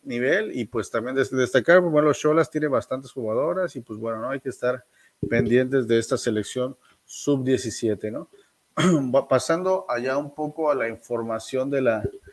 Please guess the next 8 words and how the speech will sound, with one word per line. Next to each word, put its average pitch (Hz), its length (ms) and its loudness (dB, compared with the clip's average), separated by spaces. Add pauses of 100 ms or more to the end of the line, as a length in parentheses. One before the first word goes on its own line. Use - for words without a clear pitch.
(180)
sub 147 440 0
veinte, 147 640 2
hay 117 160 -4
que 143 120 0
hablar 131 400 2 (100)
un 139 200 -10
poco 127 360 -2
de, 131 420 0